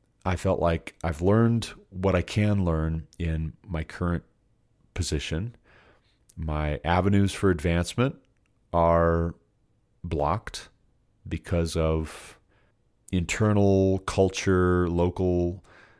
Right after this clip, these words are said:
uh, work group culture, uh, in ways that I don't see how I can affect. I see people that are over this work group trying to figure it out, and they're having a tough time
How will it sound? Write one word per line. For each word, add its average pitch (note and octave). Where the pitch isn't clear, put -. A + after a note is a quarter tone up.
uh, D#2
work F2+
group F2+
culture, G#2
uh, D2
in F#2
ways F#2
that F#2+
I F2
don't G#2
see G2+
how E2+
I E2+
can D#2+
affect. D2
I D2+
see D#2
people F#2
that D#2+
are D#2+
over A2+
this G#2+
work G2+
group G2
trying F#2+
to F#2
figure F2+
it E2+
out, E2+
and D2+
they're F2
having F2
a E2+
tough E2
time D#2